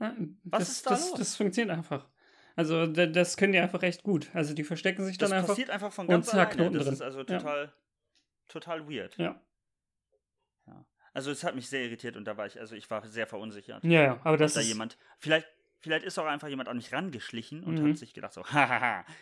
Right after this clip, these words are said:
Speaker 2: nee, nee, nee, nee, nee, nee, nee.“ Auf
Speaker 1: Hier mach ich jetzt einen, ja,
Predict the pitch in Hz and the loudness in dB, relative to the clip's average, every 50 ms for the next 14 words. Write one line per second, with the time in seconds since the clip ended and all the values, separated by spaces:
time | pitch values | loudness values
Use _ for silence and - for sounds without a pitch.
0 | - _ _ - 262 233 226 226 220 214 208 208 208 208 202 202 196 202 202 208 | -20 _ _ -8 -6 -4 -4 -4 -6 -6 -6 -6 -6 -8 -8 -8 -8 -10 -10 -10
1 | 254 - 226 - 185 170 165 147 151 165 156 151 151 - 160 147 143 147 - - | -8 -6 -2 4 4 4 6 4 2 0 -2 -2 -4 -2 0 2 2 2 0 0
2 | - 170 185 - - - | 0 0 0 0 -2 -6